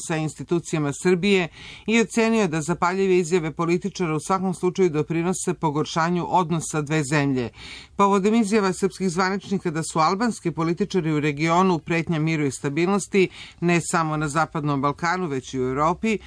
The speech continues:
Džaferi je za Betu rekao da takvim izjavama srpski zvaničnici samo doprinose propagandi i pozvao srpske i makedonske političare da više komuniciraju bez obzira na razlike.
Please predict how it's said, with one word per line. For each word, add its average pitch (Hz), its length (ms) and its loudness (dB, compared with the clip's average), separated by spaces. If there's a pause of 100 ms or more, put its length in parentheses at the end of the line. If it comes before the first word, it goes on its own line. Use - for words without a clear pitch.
(240)
Džaferi 240 400 2
je 202 140 2
za 170 140 0
Betu 180 340 0
rekao 147 380 0
da 165 120 -4
takvim 170 400 -4
izjavama 175 500 -2 (120)
srpski 180 340 -4
zvaničnici 175 720 -4
samo 214 360 0
doprinose 156 640 -4
propagandi 170 800 -2 (400)
i 196 280 4
pozvao 156 560 2 (260)
srpske 185 520 0
i 190 100 2
makedonske 175 640 0
političare 208 760 0
da 143 300 0
više 165 320 -4
komuniciraju 190 960 2
bez 185 320 0
obzira 143 380 -2
na 156 140 0
razlike. 117 640 -4